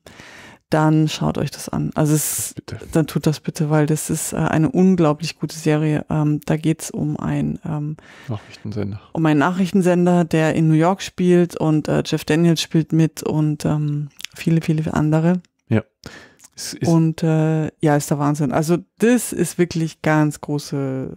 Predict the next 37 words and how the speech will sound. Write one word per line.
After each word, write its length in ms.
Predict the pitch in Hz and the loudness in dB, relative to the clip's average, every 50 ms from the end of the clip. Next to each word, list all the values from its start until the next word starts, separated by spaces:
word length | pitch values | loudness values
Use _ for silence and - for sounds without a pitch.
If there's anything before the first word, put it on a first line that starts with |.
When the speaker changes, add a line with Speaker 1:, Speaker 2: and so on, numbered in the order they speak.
| - | -12
Speaker 1:
äh, 120 | - 147 139 | -12 -12 -10
Fernsehkunst. 840 | - - 147 139 143 - - - - - 147 143 - - - _ _ _ _ _ _ _ - | -6 -2 -2 -2 -2 -4 -6 -8 -8 -8 -10 -10 -12 -16 -20 _ _ _ _ _ _ _ 0
Speaker 2:
Also 160 | 139 120 131 | 2 2 2
ich 120 | 131 - - | 2 2 2
finde 180 | 160 147 139 | 2 2 4
halt, 200 | 135 120 113 - | 4 2 2 0
Speaker 1:
Serienkunst. 760 | - - 156 147 - 143 - 107 104 - - 95 - - - | 0 0 2 2 2 2 2 0 0 0 0 -2 -2 -4 -8
Speaker 2:
ähm, 80 | - - - - - - 127 - | -10 -12 -12 -14 -14 -14 -14 -10
so, 240 | - 101 - - - | -8 -6 -6 -6 -8
so, 280 | - 107 107 107 104 - - _ | -8 -6 -4 -4 -6 -8 -8 _
äh, 60 | - - - - - | -6 -6 -6 -6 -8
auf 140 | - - | -8 -4
der 100 | - - | -2 0
einen 140 | - 117 120 | 2 2 4
Seite 220 | 113 117 113 110 101 | 4 2 2 0 -2
dieser 240 | 101 95 101 - | -4 -4 -4 -2
Einblick 360 | 95 95 107 110 104 107 - - | 0 0 2 2 0 0 0 -2
in, 440 | 107 110 - - - - - - - - - | -4 -4 -4 -6 -8 -10 -12 -16 -18 -14 -10
in 220 | - 131 110 101 98 | -8 -6 -6 -6 -4
so 140 | - 101 | -4 -2
eine 120 | 95 95 92 | 0 2 2
Nachrichtenredaktion 1000 | 104 104 98 101 - 127 - - 117 117 113 - - - - - - 120 117 113 | 4 2 2 2 0 -4 -4 -2 -2 0 0 0 0 -2 0 0 2 2 2 2
einfach 220 | 110 113 113 113 | 2 0 0 0
mal 200 | 117 120 107 110 | 0 2 2 2
gu-, 120 | 104 - - - - - - _ _ | 0 -4 -10 -16 -20 -20 -20 _ _
interessant. 800 | - 110 104 - 117 110 - - 101 110 117 120 120 120 - - - | -8 -8 -4 -2 -2 -2 0 2 2 4 4 2 0 -2 -2 -2 0
Dann 320 | 98 101 107 104 107 104 | 0 2 2 2 2 2
muss 180 | 95 107 107 - | 0 0 0 2
man 100 | 117 104 | 2 2
dazu 180 | 104 - - 107 | 2 0 0 0
sagen, 240 | 104 101 104 101 - | 2 2 2 2 2
es 180 | - 101 - - | 0 -4 -4 -6
ist 320 | 107 - - - - - | -6 -6 -6 -6 -6 -4
eine 140 | - 90 98 98 | -2 0 0 2
Serie, 260 | - 95 - - - | 2 2 2 0 0
die, 320 | - - 101 101 104 107 - | 0 0 -2 0 -2 -2 -2
äh, 200 | - - - | -2 -2 -2